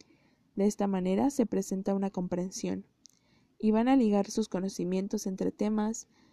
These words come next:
con los que se les acaba de presentar. Estrategias para la recuperación de información. Se requiere, aparte de las estrategias anteriormente mencionadas para la adquisición de la información, recuperarla de una forma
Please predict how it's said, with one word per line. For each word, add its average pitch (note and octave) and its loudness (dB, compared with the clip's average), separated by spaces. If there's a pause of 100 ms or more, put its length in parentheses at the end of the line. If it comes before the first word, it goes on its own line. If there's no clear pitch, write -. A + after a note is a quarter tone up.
(120)
con G#3+ 2
los G#3+ -2
que G3 2
se - 0
les G3+ -2
acaba G3+ 2
de F#3+ 2
presentar. - -6 (1000)
Estrategias B3 4
para G#3+ 4
la G#3 8
recuperación G3+ 2
de A3+ 6
información. G3 -2 (960)
Se - 4
requiere, B3+ 6
aparte A3 2
de A#3+ 8
las G3+ 2
estrategias G3+ -2
anteriormente G3+ 2
mencionadas G#3 0
para G3+ 0
la F#3+ 0
adquisición G3+ -2
de G3+ 0
la F#3+ -2
información, F#3+ -4 (680)
recuperarla G#3 4
de C#4 4
una A3 4
forma G#3 2